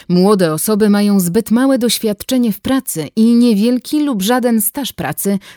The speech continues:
aby uchronić się przed zwolnieniami. Wchodząc na rynek pracy w okresie spowolnienia gospodarczego, ponoszą związane z tym koszty, niższe płace, mniejsze szanse na rozwój i wyższe ryzyko bezrobocia w wieku średnim.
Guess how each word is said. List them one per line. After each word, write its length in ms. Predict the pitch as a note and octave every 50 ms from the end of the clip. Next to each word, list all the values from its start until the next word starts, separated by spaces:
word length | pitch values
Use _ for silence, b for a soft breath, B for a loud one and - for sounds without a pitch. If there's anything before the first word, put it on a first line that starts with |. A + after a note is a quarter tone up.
| B
aby 260 | B G#3 G3 F3+ F#3
uchronić 500 | E3 D3 - - A3+ A3 G3 F#3 F3 -
się 140 | - - C#3
przed 240 | - - - D3+ C#3+
zwolnieniami. 800 | D#3+ D3+ D#3+ D#3+ D#3 D3+ D3+ D#3 E3 F#3+ G3 F3 D3+ D3+ E3 D#3+ _ _ _
Wchodząc 480 | - - - A3 F#3 F3+ E3+ D3 - -
na 140 | E3 D#3 E3
rynek 280 | G3+ G#3 F3+ D3+ -
pracy 340 | - - G#3+ G3+ - A3 F#3+
w 60 | E3
okresie 360 | F3 - - A3 G#3+ - A#3+
spowolnienia 640 | F#3+ - - G#3+ F#3 F#3 F3 F3 F#3+ G#3+ A3+ A3+ G#3+ G3+
gospodarczego, 800 | F#3 G3 - - G3+ E3+ E3+ - - - A#3+ A3+ G3+ E3+ E3 E3 B B B B
ponoszą 440 | B G#3 G#3 G#3 A3 G#3 - C4+ B3+
związane 500 | A#3 G3+ F#3 G3 G3+ G3 A3 A#3 A#3+ G#3+
z 60 | -
tym 180 | - - F#3 E3
koszty, 460 | - B3+ C4 - - - E3 E3+ F3 - _ -
niższe 440 | G3+ G#3 A3+ A#3 - - - - C#3
płace, 460 | - - G3 A#3 A3 - - C4+ C4+ B B B B B
mniejsze 520 | F3 F#3 G3+ G#3+ A3 G3+ E3+ - - -
szanse 400 | - - G3+ G3+ G3+ F#3+ - F#3
na 140 | E3 E3+ E3+
rozwój 440 | F3 G3+ A3 G#3 G#3 G#3 G3 F3 - B B B B
i 160 | - A#3 G#3+
wyższe 500 | F#3+ A#3 C4 - - - - C#4 C#4+ B3+
ryzyko 460 | A#3 A#3+ B3 G#3+ A#3 A#3 - - A3+
bezrobocia 680 | G3 G3+ G3+ F3+ F3+ E3+ E3+ E3+ D#3+ - - D3 B2+ D3+
w 60 | D#3
wieku 400 | F3 F3 D#3 D3+ - - - C3+
średnim. 560 | - - G3+ G3 F#3 D#3+ D#3+ D#3 D#3 D#3 D3+